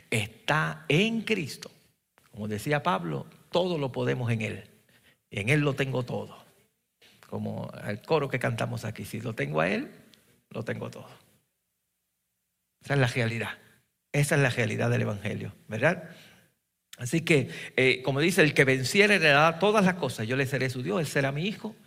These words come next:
Pero el pecador no va a entrar allí. Los cobardes. A mí no se puede ser cobarde. La Biblia dice, "El reino de los cielos se hace", ¿qué?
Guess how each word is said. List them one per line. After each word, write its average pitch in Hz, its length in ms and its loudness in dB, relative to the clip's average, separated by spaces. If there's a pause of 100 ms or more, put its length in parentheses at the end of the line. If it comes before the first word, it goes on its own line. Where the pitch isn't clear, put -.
(560)
Pero 254 340 4 (560)
el 101 100 -10
pecador 123 600 -2 (320)
no 113 140 -4
va 123 60 0
a - 20 0
entrar 113 300 -2
allí. 104 220 -12 (1800)
Los - 160 -10
cobardes. 127 800 0 (460)
A 135 60 -16
mí 151 80 -8
no 135 80 -6
se 120 100 -6
puede 131 160 -2
ser 170 120 -4
cobarde. 165 440 -2 (1400)
La 113 80 -4
Biblia 127 180 2
dice, 151 220 2
"El 131 80 4
reino 156 340 2
de 160 100 4
los 143 140 0
cielos 165 340 0
se 151 140 -2
hace", 143 280 2
¿qué? 107 360 -4